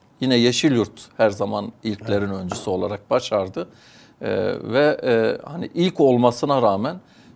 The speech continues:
Speaker 1: çok güzel bir organizasyonla, çok ciddi bir katılımla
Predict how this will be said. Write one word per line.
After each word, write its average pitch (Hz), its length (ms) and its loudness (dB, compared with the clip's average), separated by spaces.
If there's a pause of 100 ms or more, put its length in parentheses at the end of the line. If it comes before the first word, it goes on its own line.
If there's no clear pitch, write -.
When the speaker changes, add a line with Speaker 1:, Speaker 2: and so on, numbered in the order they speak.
(140)
Speaker 1:
çok - 320 0
güzel 131 380 2
bir 120 100 0
organizasyonla, 110 1120 0
çok - 260 -6
ciddi 113 340 -4
bir 117 80 -6
katılımla 123 760 -2